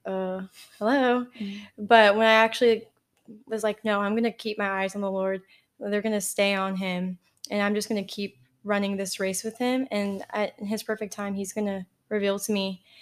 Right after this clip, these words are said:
Speaker 1: And it wasn't easy. It was a daily decision I had to make. But at the end of the day, like, that's what brought me that peace, was
Speaker 2: Mm-hmm.
Speaker 1: just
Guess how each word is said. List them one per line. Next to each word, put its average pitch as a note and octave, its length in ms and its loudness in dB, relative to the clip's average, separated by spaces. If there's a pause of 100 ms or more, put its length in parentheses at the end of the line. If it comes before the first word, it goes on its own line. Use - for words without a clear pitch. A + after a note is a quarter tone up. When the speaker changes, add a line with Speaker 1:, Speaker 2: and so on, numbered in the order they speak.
(200)
Speaker 1:
And G#3+ 380 6
it A3 60 2
wasn't C#4 320 6
easy. A3+ 380 4
It G#3+ 60 6
was B3+ 140 4
a B3 60 4
daily G#3 420 4
decision G3+ 400 -2
I G3 60 -4
had G3+ 200 -2
to F#3+ 60 -4
make. F#3 420 -2 (300)
But A3 100 8
at G#3 240 4
the G3+ 120 -2
end G#3 160 -2
of G#3 60 -4
the G#3+ 100 0
day, G3 240 2
like, G3 160 -2
that's G3+ 280 -4
what G3+ 200 -2 (240)
brought G#3 220 0
me F#3 320 -6
that - 240 -6
peace, F#3 420 -8
was G3+ 160 -4
Speaker 2:
Mm-hmm. - 20 -4
Speaker 1:
just G3+ 240 -6